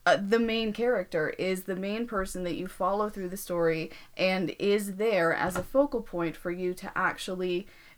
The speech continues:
you know, connect with the characters and understand them and enjoy. The problem with the grandmother is she's, you know, she's there,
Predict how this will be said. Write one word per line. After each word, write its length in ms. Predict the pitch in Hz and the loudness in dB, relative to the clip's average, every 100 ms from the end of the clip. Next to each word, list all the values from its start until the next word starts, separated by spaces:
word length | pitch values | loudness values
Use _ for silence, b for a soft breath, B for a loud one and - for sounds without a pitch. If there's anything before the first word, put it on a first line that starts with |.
| - | -8
you 100 | 202 | -2
know, 160 | 190 180 - | 2 2 -2
connect 500 | - 202 208 190 - | -4 -2 0 0 -4
with 160 | 208 190 | -8 -6
the 60 | 196 | -6
characters 580 | - 190 175 - 175 | 0 2 2 0 -2
and 80 | 185 | -2
understand 720 | - 180 165 - 208 226 240 214 | -6 -4 -4 -4 -2 0 0 -2
them 320 | 135 110 202 B B - | -2 -2 -4 B B -2
and 340 | 214 208 208 | 2 2 2
enjoy. 840 | - 208 196 202 294 269 160 156 - - - - - - - - | -2 -4 -4 0 4 6 6 4 -4 -14 -20 -18 -18 -18 -8 -2
The 120 | 233 | -2
problem 420 | - 226 247 254 | 2 8 8 8
with 140 | 233 208 | 0 -2
the 40 | |
grandmother 520 | 190 214 226 190 156 | 0 0 0 0 0
is 360 | - 175 175 - B B | 2 0 -2 -4 B B
she's, 600 | - - 208 196 185 - | -10 -4 -2 0 -2 -6
you 60 | - | -4
know, 100 | 185 | -4
she's 300 | 185 190 185 | -2 -6 0
there, 520 | 202 240 156 143 208 | 2 4 4 2 0